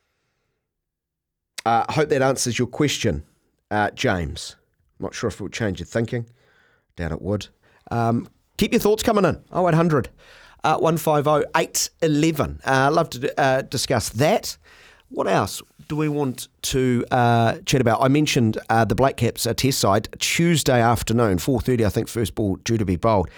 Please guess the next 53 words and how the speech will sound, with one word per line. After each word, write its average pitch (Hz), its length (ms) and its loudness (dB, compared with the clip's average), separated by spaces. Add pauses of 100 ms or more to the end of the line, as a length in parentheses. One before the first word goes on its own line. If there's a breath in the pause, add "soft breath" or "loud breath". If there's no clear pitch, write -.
(260 loud breath)
The 143 160 0
irresistible 160 640 2
Rachin 139 340 2
Ravindra, 123 640 2
uh, 127 220 4
the 131 80 4
cricketing 127 320 4
world 127 260 4
sort 131 160 2
of 95 60 0
fell 120 260 2
head 120 160 2
over 110 220 2
heels 110 260 0
for 90 100 0
his 123 160 4
performances 107 600 0
at 87 60 -2
the 101 60 -4
One 113 200 4
Day 98 100 4
World 95 240 4
Cup. - 260 0 (320 loud breath)
Is 190 120 0
it 247 100 2
an 269 100 0
absolute 302 460 0
dead 226 220 2
set - 320 0 (160)
no-brainer 147 840 2
that 151 140 4
he 139 120 4
goes 135 300 4
straight 127 300 2
into 120 240 0
the 107 100 2
test 113 300 0
side? 139 320 2 (240 loud breath)
And 175 120 4
if 226 120 2
so, 143 320 2
where? 208 500 0 (880)
Let 151 160 2
me 151 100 4
know. 127 220 4
Back - 260 0
with 135 120 0
more 147 160 4
of 120 100 2
your 127 140 2
calls 117 240 0
after 95 200 -2
this. 87 220 -6